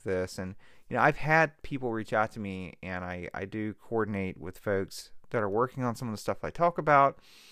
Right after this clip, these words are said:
So I've been fairly pleased with that. Um,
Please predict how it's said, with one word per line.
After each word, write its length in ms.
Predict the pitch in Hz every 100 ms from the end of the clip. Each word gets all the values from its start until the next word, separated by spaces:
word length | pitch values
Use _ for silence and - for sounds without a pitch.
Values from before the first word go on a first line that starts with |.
| - -
So 120 | -
I've 60 | 139
been 200 | 175 202
fairly 380 | - 139 139 120
pleased 400 | - 120 120 -
with 120 | 170
that. 260 | 175 180 196 - - - _ - -
Um, 600 | 101 117 113 110 101 90